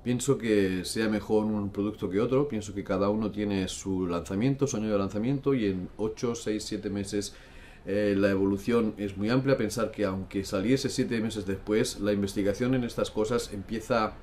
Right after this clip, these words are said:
hace X tiempo y se sigue evolucionando sobre el papel, y después se llega a la idea, etcétera, etcétera. Y quizás estas cosas que se, se lanzan, las cosas que se están lanzando ahora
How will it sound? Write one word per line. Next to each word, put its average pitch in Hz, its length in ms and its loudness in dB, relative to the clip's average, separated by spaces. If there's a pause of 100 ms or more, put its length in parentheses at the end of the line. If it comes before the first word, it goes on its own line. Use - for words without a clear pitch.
(100)
hace 104 420 0
X 107 300 -4
tiempo 123 420 2 (640)
y 135 120 4
se 135 100 2
sigue 113 240 2
evolucionando 107 580 2
sobre 95 240 2
el 82 60 -4
papel, 107 400 2 (120)
y 90 40 -2
después 107 400 -2
se 104 80 -4
llega 101 240 4
a 98 40 4
la 104 100 4
idea, 123 340 6
etcétera, 104 320 -2
etcétera. 131 400 2 (760)
Y 123 220 4
quizás 131 520 4
estas 127 380 2
cosas 127 320 2
que 98 400 6
se, - 220 -4
se 104 160 0
lanzan, 131 480 0 (120)
las - 120 -12
cosas 92 180 -8
que - 80 -12
se - 60 -8
están 98 160 0
lanzando 101 440 2
ahora 110 320 6